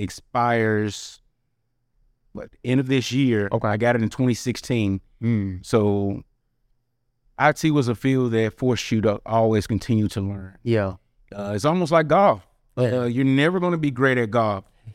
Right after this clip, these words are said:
Speaker 2: <laughs>
Speaker 1: You might have a couple shots you can hit. I
Speaker 2: Yeah.
Speaker 1: can putt from ten feet away, but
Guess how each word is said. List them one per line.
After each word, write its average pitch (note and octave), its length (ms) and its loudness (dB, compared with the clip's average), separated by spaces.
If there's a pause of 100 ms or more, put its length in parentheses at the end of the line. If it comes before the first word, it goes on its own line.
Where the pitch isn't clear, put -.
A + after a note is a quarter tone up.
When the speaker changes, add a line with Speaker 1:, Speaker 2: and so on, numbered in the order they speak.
Speaker 2:
<laughs> C#3 140 -10
Speaker 1:
You D3+ 80 -2
might C#3+ 120 0
have D3+ 120 4
a C3 40 0
couple C3 260 0
shots D3 360 0
you C#3 80 -4
can B2+ 140 -2
hit. C#3 380 0
I - 100 -4
Speaker 2:
Yeah. A#2 80 0
Speaker 1:
can G#2 100 -2
putt C3+ 320 -2
from A2+ 240 -2
ten C3 220 -2
feet B2 160 0
away, A#2+ 300 2
but G#2 280 0